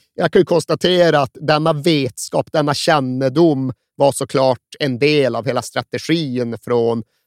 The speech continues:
både Moggi och hans ombud och, ja, men förmodligen alla berörda. Och, ja, men allt detta fick följden att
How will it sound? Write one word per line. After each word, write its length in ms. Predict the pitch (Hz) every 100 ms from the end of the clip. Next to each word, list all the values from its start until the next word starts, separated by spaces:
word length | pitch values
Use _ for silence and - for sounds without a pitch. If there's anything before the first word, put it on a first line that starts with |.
| -
både 220 | 135 127
Moggi 640 | 120 135 131 117 113 127 120
och 100 | 117
hans 320 | 147 143 -
ombud 680 | 127 117 113 120 117 110 117
och, 60 |
ja, 120 | 113
men 120 | 120 117
förmodligen 480 | 120 113 107 117
alla 320 | 113 113 107 107
berörda. 680 | 120 151 160 123 110 135 156 _ _ _ _ _ -
Och, 300 | 160 151 - _ _
ja, 100 | 175
men 120 | 175 -
allt 260 | 143 190 -
detta 460 | 226 151 _ - 143
fick 200 | 135 -
följden 1000 | - 170 208 196 147 117 120 113 135 139 -
att 220 | 147 131